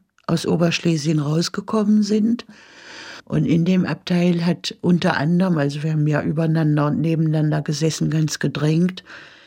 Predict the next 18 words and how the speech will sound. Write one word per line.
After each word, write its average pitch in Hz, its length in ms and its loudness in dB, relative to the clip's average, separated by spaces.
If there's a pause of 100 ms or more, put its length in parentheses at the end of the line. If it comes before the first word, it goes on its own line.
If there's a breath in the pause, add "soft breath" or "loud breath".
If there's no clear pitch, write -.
(160 loud breath)
hat, - 360 0
äh, 165 260 2
eine 156 360 0
Familie 175 760 2 (1200)
mitgesessen, 175 800 2
das 147 180 -6
heißt 151 300 0
auch 156 180 -2
nicht 180 240 0
der 175 100 2
Mann, 175 440 0 (100)
sondern 151 640 0
die 151 100 -2
F-, - 240 -8
Frau 151 380 0
und 147 180 -2
die 151 100 -4
Kinder, 180 520 0